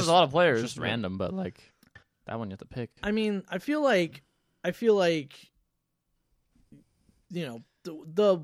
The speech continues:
Speaker 3: the one that everybody is playing is the five-on-five,
Speaker 1: Right.
Speaker 3: three lane or whatever, and then the other ones are just kinda like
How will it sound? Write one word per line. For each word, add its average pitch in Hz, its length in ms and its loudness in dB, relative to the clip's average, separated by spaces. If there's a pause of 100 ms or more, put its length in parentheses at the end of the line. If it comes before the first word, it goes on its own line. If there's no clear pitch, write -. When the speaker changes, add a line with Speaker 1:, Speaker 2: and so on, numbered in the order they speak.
Speaker 3:
the 202 100 2
one 240 280 2
that 180 260 0
everybody 180 500 0
is 151 100 -6
playing 151 380 -6
is 131 140 -10
the 135 100 -8
five-on-five, 127 720 -10
Speaker 1:
Right. 120 180 -4
Speaker 3:
three 135 120 -6
lane 120 300 -12
or 120 100 -12
whatever, 123 400 -10 (100)
and 208 160 2
then 240 120 2
the 240 120 4
other 226 160 6
ones 202 240 2
are 180 80 0
just 165 240 -4
kinda 151 280 -4
like 127 380 -8